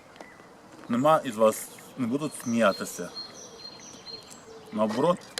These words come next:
якщо ви не будете людьми, то тоді це буде стидно, соромно, і з вас всі будуть сміятися.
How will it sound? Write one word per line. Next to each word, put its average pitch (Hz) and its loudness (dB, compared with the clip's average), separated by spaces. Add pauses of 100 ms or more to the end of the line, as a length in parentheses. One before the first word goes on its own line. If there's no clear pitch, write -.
(200)
якщо - 2
ви 131 4
не 131 6
будете 127 2 (320)
людьми, 127 4 (680)
то 123 0 (320)
тоді 131 2 (220)
це 139 2
буде 120 0 (160)
стидно, 127 -2
соромно, 117 0 (680)
і 127 -4
з 110 -4
вас 117 10
всі - -4
будуть 113 -4 (100)
сміятися. 131 -2